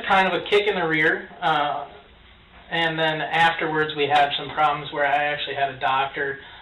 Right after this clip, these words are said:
uh, make a fraudulent C P S claim, and I actually forged paperwork and stuff like that. And I tried to make a complaint about it, but nobody listens.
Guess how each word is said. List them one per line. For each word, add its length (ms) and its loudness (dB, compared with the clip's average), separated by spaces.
uh, 180 -2
make 160 -10
a 80 -10
fraudulent 640 0
C 180 -10
P 100 -6
S 140 -4
claim, 280 -8
and 20 -8
I 100 -6
actually 380 -8
forged 240 -6
paperwork 540 -6
and 140 -16
stuff 260 -12
like 160 -10
that. 280 -8
And 120 -18
I 40 -12
tried 160 4
to 60 2
make 140 2
a 100 -4
complaint 320 0
about 220 0
it, 40 -12
but 220 -10
nobody 240 -4
listens. 420 -10